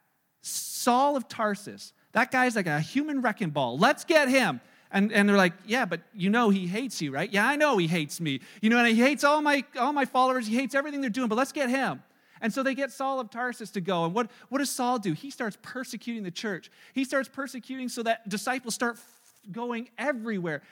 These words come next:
They go to all different areas as a result. And what do they do? When they flee from Jerusalem, they take this message with them wherever they go, and they begin sharing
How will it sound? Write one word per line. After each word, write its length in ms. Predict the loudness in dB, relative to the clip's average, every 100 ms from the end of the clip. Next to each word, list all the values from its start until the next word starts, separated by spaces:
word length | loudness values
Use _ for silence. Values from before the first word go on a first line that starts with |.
| _
They 140 | -2
go 140 | 0 -2
to 80 | -2
all 340 | 0 0 0
different 380 | -2 -6 -6 -2
areas 520 | 0 2 2 0 -2 -12 -2
as 180 | -2 0
a 40 |
result. 320 | -2 -2 -2
And 100 | -2
what 80 | -4
do 60 | -2
they 140 | -4
do? 200 | -4 -4
When 140 | -6 -6
they 160 | -6 -8 -16
flee 500 | -14 -6 0 0 0
from 240 | -2 -4
Jerusalem, 560 | -2 -4 -4 -4 -4 -8 _ _ _
they 100 | -8
take 240 | -6 -6
this 160 | -6 -4
message 640 | -2 0 -2 -4 -8 -6
with 180 | -4 -4
them 180 | -6 -6
wherever 280 | -6 -6 -4
they 120 | -6
go, 180 | -6 -6
and 100 | -6
they 40 |
begin 320 | -8 -6 -8
sharing 400 | -8 -4 -4 -4